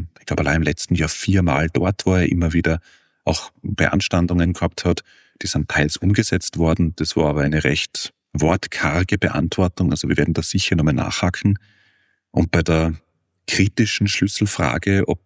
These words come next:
die Aufnahme eben gegen den Willen der drei Schwestern, äh, stattgefunden hat, nach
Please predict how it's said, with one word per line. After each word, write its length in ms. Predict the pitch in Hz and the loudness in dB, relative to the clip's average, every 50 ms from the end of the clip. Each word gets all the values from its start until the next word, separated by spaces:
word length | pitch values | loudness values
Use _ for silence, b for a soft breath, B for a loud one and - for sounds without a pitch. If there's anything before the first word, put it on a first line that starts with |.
| _ | _
die 300 | - 87 85 82 82 - | -2 0 2 2 2 2
Aufnahme 640 | - - - 78 78 - - 85 73 78 87 78 - | 0 0 0 0 0 0 0 2 2 2 2 2 2
eben 240 | 82 - - 76 - | 0 0 -2 -2 -2
gegen 280 | - 78 - - 80 | -2 -2 0 0 -2
den 200 | - - 71 65 - | -2 -2 -2 0 2
Willen 240 | 87 120 156 160 | 2 4 4 4
der 100 | 135 82 | 2 0
drei 240 | 78 - - - - | -4 -2 -2 -2 -2
Schwestern, 600 | 80 - - 69 - - - - 92 90 92 95 b b b b b b b b b _ | 0 0 -2 -2 -2 -2 -2 0 0 2 2 0 b b b b b b b b b _
äh, 200 | - - 82 87 | -4 -2 -2 -2
stattgefunden 800 | - - 69 - - - - - - 92 90 95 - 95 92 87 | -2 -2 -4 -4 -4 -4 -4 -2 0 0 0 2 2 2 2 4
hat, 300 | 92 104 - - - - - | 2 2 0 -2 -4 -2 0
nach 300 | 80 78 80 - - | 0 0 0 -2 -6